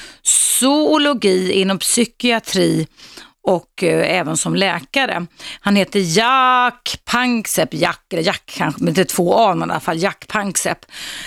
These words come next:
Han är numera min stora guru och han är också lite guru runt om i världen. Han, eh,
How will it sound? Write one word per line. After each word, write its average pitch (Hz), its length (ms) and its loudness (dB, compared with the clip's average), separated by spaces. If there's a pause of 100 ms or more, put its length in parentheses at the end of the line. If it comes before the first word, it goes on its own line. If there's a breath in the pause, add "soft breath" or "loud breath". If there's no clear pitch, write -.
(140 loud breath)
Han 320 440 2
är 202 320 2
numera 170 760 2
min 170 340 0
stora 180 420 2
guru 208 380 0
och 180 140 0
han 180 200 -2
är 180 40 0
också 170 280 -2
lite 180 260 0
guru 185 520 2
runt 170 420 2
om 175 120 0
i 185 40 0
världen. 190 560 0 (560 loud breath)
Han, 311 440 2
eh, 208 440 0